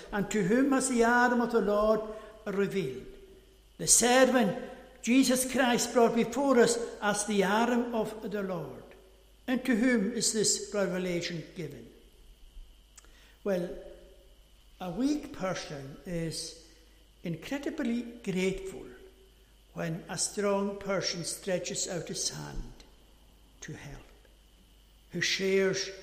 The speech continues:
his strength with him. And this is how the Spirit of the Lord deals with us as sinners.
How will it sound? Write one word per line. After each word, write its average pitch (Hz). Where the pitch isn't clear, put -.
his 170
strength 156
with 147
him. -
And 185
this 269
is 330
how 254
the 226
Spirit 214
of 202
the 202
Lord 165
deals 180
with 175
us -
as 156
sinners. -